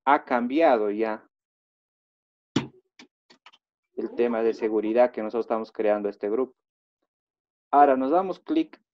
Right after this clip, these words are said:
a enviar mensajes. Nosotros podemos poner acá también solo los administradores.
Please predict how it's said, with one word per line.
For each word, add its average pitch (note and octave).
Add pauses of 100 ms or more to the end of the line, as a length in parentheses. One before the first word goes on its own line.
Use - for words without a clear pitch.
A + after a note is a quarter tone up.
a A#2+
enviar D3
mensajes. - (640)
Nosotros F#3+
podemos C#3+
poner B2 (240)
acá C#3
también B2
solo D#3
los B2+
administradores. G#2+